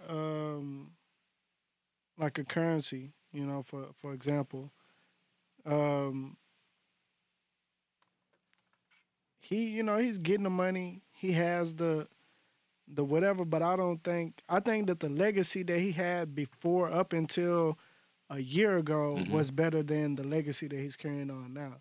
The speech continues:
Speaker 2: Sure.
Speaker 1: Like, I think that now he's almost tarnishing
Speaker 2: Sure.
Speaker 1: his legacy.
Speaker 2: Sure.
Speaker 1: You know what I'm saying?
Speaker 2: Sure, sure, sure. But that's because he's under, when you become a corporate employee,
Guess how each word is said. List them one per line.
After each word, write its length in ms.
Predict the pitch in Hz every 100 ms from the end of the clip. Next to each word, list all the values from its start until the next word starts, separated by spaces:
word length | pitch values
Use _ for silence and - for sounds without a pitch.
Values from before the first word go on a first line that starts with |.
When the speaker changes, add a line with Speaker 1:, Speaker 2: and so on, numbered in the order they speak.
| -
Speaker 2:
Sure. 340 | - - 330
Speaker 1:
Like, 100 | 160
I 100 | 180
think 220 | 202 233 185
that 120 | 165
now 180 | 180 196
he's 220 | 196 170
almost 580 | 160 165 165 156 139 -
tarnishing 400 | 175 170 160 214
Speaker 2:
Sure. 160 | 117
Speaker 1:
his 220 | 135 127
legacy. 380 | 131 127 127 -
Speaker 2:
Sure. 560 | - 85 98 98 85 65
Speaker 1:
You 60 | 143
know 60 | 147
what 60 | 156
I'm 40 |
saying? 100 | 160
Speaker 2:
Sure, 380 | 104 101 80 - -
sure, 400 | - - 90 85
sure. 460 | 82 - 90 78 - - - - - -
But 280 | 87 85 -
that's 200 | 80 85
because 400 | 87 - 82 78
he's 200 | 85 -
under, 540 | 85 85 78 80 76 110 - _ _ _ _ _ _ _ _ _ _ _ _ _ _ _
when 180 | 92 98
you 60 | 123
become 320 | 117 127 101
a 60 | 80
corporate 440 | - 98 - 85
employee, 760 | 76 69 92 92 90 92 87